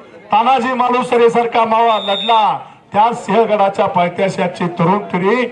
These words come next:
रेव पार्टी करून बिघडणार असेल, तर सह्याद्रीच्या कुशीमध्ये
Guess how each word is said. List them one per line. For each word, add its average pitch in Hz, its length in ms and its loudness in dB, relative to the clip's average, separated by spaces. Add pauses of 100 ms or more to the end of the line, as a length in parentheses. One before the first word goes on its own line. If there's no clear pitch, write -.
(320)
रेव 190 200 0
पार्टी 190 380 -4
करून 185 240 -2
बिघडणार 165 540 -2
असेल, 185 600 -2 (280)
तर 131 80 -6
सह्याद्रीच्या 175 800 -2
कुशीमध्ये 165 800 -2